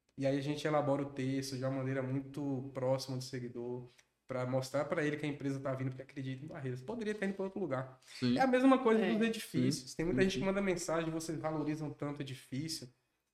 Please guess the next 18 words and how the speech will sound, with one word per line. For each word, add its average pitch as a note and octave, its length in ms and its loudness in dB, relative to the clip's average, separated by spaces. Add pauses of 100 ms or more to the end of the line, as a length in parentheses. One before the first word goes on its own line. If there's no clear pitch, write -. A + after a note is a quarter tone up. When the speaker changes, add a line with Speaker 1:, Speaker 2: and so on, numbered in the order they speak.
Speaker 1:
Caramba, C#3 460 -4
você - 160 -10
queria D#3 180 -8
que D#3+ 80 -10
fosse - 240 -2
<laughs> - 0 -
feita F#3 300 4
onde? D#3 260 6
Speaker 2:
É. - 500 8
Speaker 1:
Em C4 80 10
outro D3+ 180 6
Speaker 2:
É. - 20 8
Speaker 1:
lugar? F3+ 520 8
Speaker 2:
Lógico. C3 300 8
Speaker 1:
<laughs> G3+ 320 0 (340)
Que G#3 120 -6
bobagem, F3+ 560 6
né? F3+ 240 2